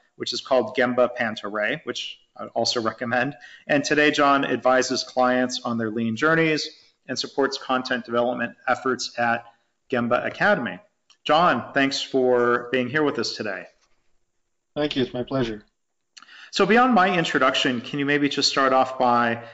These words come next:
Speaker 1: you know, sharing a little bit more about your background, uh, with Lean and the Toyota Production System, Kaizen, and continuous improvement?
Speaker 2: Sure, yeah. I think, uh, you did a good career summary, so maybe just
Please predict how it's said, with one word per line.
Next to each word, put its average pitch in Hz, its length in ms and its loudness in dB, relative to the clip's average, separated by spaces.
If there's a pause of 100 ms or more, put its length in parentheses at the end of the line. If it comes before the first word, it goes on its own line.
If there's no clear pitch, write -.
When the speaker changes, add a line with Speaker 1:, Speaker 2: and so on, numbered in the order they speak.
(100)
Speaker 1:
you 151 80 0
know, 139 60 2
sharing 151 380 4
a 143 40 2
little 143 200 6
bit 143 200 0
more 127 420 2
about 123 380 2
your 135 160 2
background, 123 880 0
uh, 110 220 -6
with 117 200 -6
Lean 127 460 0
and 107 80 -4
the 104 80 -8
Toyota 123 400 0
Production 117 400 -4
System, 113 600 -6 (240)
Kaizen, 117 480 0
and 104 80 -8
continuous 107 460 -10
improvement? 98 440 -12 (1300)
Speaker 2:
Sure, 139 280 0
yeah. 120 240 2
I 110 60 -10
think, 120 300 -10
uh, 117 220 0 (180)
you 143 140 -12
did 120 100 -10
a 120 60 -4
good 123 400 -2
career 127 300 0
summary, 120 400 2
so 123 120 -2
maybe 123 240 2
just 120 340 0